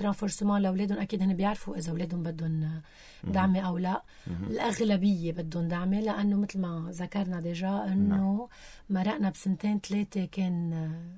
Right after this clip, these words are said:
Speaker 1: أزمة ورا التانية، وإن شاء الله
Speaker 2: طيب.
Speaker 1: نكون عم نخلص.
Speaker 2: بالنسبة للترمينال، بين وضع الأسئلة وبين النتائج، كيف بتقريها؟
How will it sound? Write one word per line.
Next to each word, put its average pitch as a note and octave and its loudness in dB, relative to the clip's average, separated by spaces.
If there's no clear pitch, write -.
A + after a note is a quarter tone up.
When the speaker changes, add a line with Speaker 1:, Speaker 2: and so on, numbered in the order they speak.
Speaker 1:
أزمة G3 4
ورا F3+ -2
التانية، F#3 0
وإن F3 -6
شاء - -12
الله D4+ -8
Speaker 2:
طيب. F#3+ -2
Speaker 1:
نكون G3+ 0
عم F3+ -4
نخلص. E3 -2
Speaker 2:
بالنسبة C#3+ 4
للترمينال، F#2+ 4
بين A2 0
وضع A2 -2
الأسئلة A#2+ -6
وبين C3 -4
النتائج، E2 -10
كيف - -12
بتقريها؟ F#2 -2